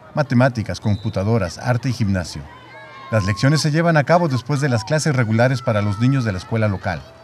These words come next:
El mayor desafío es adaptar a estos niños a la regularidad escolar. Tenemos que recordar que estos niños sufren de abuso de facto, son niños de guerra, han sobrevivido de las bombas. ¿Qué podemos esperar de ellos?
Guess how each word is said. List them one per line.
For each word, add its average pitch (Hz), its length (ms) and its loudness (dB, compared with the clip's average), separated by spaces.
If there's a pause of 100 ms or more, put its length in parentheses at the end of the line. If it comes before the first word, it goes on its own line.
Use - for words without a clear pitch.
(420)
El 90 100 -4
mayor 92 280 0
desafío 107 540 -2 (320)
es 87 180 -4
adaptar 127 380 4
a 143 40 4
estos 131 200 0
niños 139 340 2
a 120 60 2
la 107 100 2
regularidad 98 640 -2
escolar. 98 380 -6 (2250)
Tenemos 123 340 4
que 127 100 -2
recordar 120 440 4
que 156 80 0
estos 127 240 2
niños 139 260 4
sufren 135 320 0
de 113 60 4
abuso 131 320 0
de 110 100 0
facto, 127 460 -4
son - 180 -2
niños 131 240 2
de 107 80 0
guerra, 87 360 -4 (440)
han 104 140 0
sobrevivido 135 580 2
de 120 80 0
las 101 160 -2
bombas. 95 520 -6 (340)
¿Qué 214 100 -6
podemos 175 400 0
esperar 110 340 0
de 92 120 -4
ellos? 62 320 -14